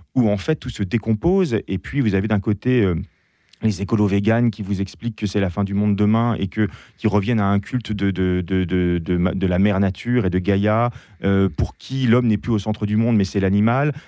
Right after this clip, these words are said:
Vous avez, euh, les islamistes radicaux qui veulent revenir au huitième siècle. Euh, vous avez les transhumains qui veulent abolir la mort et télécharger nos cerveaux, euh, sur des, des, des, sur, sur des disques durs dans la Silicon Valley.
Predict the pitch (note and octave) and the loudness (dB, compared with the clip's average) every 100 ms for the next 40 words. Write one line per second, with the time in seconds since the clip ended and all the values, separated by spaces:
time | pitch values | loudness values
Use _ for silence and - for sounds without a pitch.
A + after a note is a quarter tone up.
0 | - G#2+ G#2+ G#2 F#2+ A#2+ A2 G2 F#2 F#2 | -4 0 2 2 2 0 2 2 2 0
1 | F2+ F#2+ F#2+ G#2+ G#2+ G#2 A2 A#2 G#2+ F#2+ | 0 0 2 2 0 -2 0 2 0 -2
2 | G2 G2+ A#2+ A2 G2 F#2+ F2+ G2 G#2+ F#2+ | -2 -2 -4 -4 -2 0 0 2 2 0
3 | F2+ F2+ G#2 G#2 C#3 C#3 C#3 G2 - A2+ | -2 -2 -2 -2 -2 -2 -2 -6 -8 -18
4 | - G2+ G2 G2+ A2 G#2+ G2 - A#2 G#2 | -2 2 2 2 0 0 0 -2 -2 0
5 | A#2+ B2+ B2+ - G2+ G#2+ G#2 G2+ A2 G#2+ | 2 2 2 0 -2 0 2 2 0 0
6 | G#2+ A2 A#2 A#2+ A2+ F#2 D#2+ G#2 G2 G#2 | 0 2 4 2 2 0 0 -2 0 -2
7 | G2+ A2 F#2+ F#2+ G#2 G#2+ A2+ A2 F#2 E2+ | 0 0 0 -2 -2 0 0 0 0 -4
8 | - - F#2 F#2 - - G2 F#2+ F2+ F#2 | -14 -6 -2 -2 -2 -2 0 0 2 0
9 | E2+ F2+ E2+ F2 F2 F#2 F2+ - E2+ G2+ | 0 0 2 0 0 -2 -2 -4 -4 -2
10 | G2 F2+ G#2+ A2+ G2+ A2 F#2+ F2+ A2 G2+ | -2 -2 -4 -2 -2 -2 -2 -2 -4 0
11 | G#2 G#2 D#3 | 0 2 0